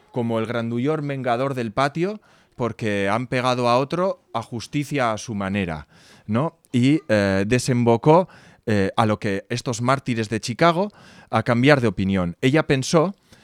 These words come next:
que en este proceso falto de pruebas, en definitiva, que era un acto de venganza por parte de, del Estado, y perdió desde entonces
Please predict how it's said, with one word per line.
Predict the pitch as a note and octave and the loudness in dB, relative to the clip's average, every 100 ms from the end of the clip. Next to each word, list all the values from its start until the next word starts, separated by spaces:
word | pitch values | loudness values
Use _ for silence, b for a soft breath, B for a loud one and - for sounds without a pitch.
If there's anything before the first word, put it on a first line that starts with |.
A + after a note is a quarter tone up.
| b _ | b _
que | A2+ G2 G2 | -2 0 2
en | A2 | 0
este | C3 C#3 | 0 -2
proceso | A#2 G#2+ C#3+ C#3 | -2 -2 0 0
falto | A2 B2 A2+ B2 | 0 -2 0 0
de | G#2 | -2
pruebas, | B2 E3 D3+ - B2+ | 0 2 4 2 0
en | G2+ | -2
definitiva, | F#2+ G2+ G2 C#3+ G#2 | -2 -2 0 2 0
que | A2+ | 0
era | C3+ | 0
un | C#3+ | 0
acto | D#3 C#3 | 0 0
de | A#2+ | 0
venganza | G#2+ G#2+ A2 C#3+ B2 | 2 2 2 0 -2
por | G2+ G2 | -4 -2
parte | B2 B2+ A#2+ | 0 0 0
de, | G#2 G2+ F#2+ F#2+ F#2 | 0 0 0 0 0
del | G2 F#2+ | -2 -2
Estado, | F#2 E3+ D3+ G3 b b b | 0 0 0 -2 b b b
y | B2+ | -8
perdió | A2+ B2+ B2 C#3+ | -2 -2 2 2
desde | B2+ A2+ A#2+ | 2 0 -2
entonces | A2+ E3+ F#3+ G#3 G#3+ | -2 0 0 -2 -4